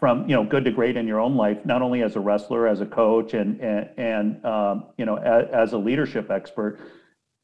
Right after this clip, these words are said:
who stands out, you know, maybe athletes when you were younger, or an athlete when you were younger,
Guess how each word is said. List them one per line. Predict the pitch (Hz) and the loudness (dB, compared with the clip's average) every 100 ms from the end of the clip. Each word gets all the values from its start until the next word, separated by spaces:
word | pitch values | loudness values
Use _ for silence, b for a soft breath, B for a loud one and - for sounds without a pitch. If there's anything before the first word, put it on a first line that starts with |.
| _ - | _ 0
who | 208 226 | 4 4
stands | 214 - 196 175 160 | 2 0 2 2 4
out, | 147 143 147 147 | 6 8 6 4
you | |
know, | 131 131 156 | 2 2 0
maybe | 156 139 131 131 131 | -4 0 0 0 0
athletes | 120 123 - 135 131 135 | 2 2 2 -2 -2 0
when | 131 | 0
you | 131 | 0
were | 127 | 2
younger, | 123 123 131 120 123 123 | 0 0 0 0 -2 -2
or | 123 107 | 0 0
an | - 120 131 | 0 0 2
athlete | 123 120 127 123 | 2 0 -2 -6
when | - | -4
you | 120 | -4
were | 120 | -2
younger, | 120 120 117 117 | -2 -2 -2 -4